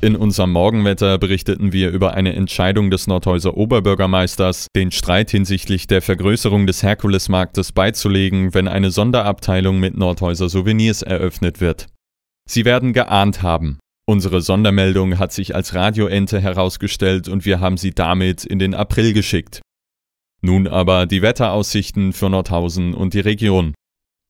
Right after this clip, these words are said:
Der heutige Tag bleibt meist wolkig, aber niederschlagsfrei bei Höchsttemperaturen zwischen siebzehn und einundzwanzig Grad.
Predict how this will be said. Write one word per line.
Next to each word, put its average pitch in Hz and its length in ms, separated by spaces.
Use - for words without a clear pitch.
Der 85 160
heutige 104 360
Tag 92 360
bleibt 87 240
meist 87 260
wolkig, 98 500
aber 95 140
niederschlagsfrei 98 960
bei 90 220
Höchsttemperaturen 95 920
zwischen 92 320
siebzehn 95 560
und 113 200
einundzwanzig 90 760
Grad. 76 400